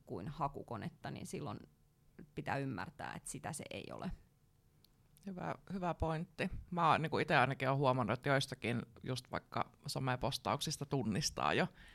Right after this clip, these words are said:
Speaker 2: sen, että ne on tehty tekoälyllä, jolloin menee vähän niinku fiilis siitä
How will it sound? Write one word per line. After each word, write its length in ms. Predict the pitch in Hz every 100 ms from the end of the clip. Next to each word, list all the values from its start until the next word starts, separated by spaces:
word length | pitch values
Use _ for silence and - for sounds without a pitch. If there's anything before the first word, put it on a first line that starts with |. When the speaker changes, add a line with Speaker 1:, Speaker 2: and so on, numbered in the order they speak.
| -
Speaker 2:
sen, 260 | - 110 92
että 220 | - 82
ne 80 | 90
on 100 | 120
tehty 280 | 120 - -
tekoälyllä, 600 | - - 117 123 143 135
jolloin 280 | 131 117 107
menee 260 | 113 123 120
vähän 260 | 147 160
niinku 260 | 160 180 208 - - - - -
fiilis 520 | 196 165 147 147 -
siitä 320 | 135 151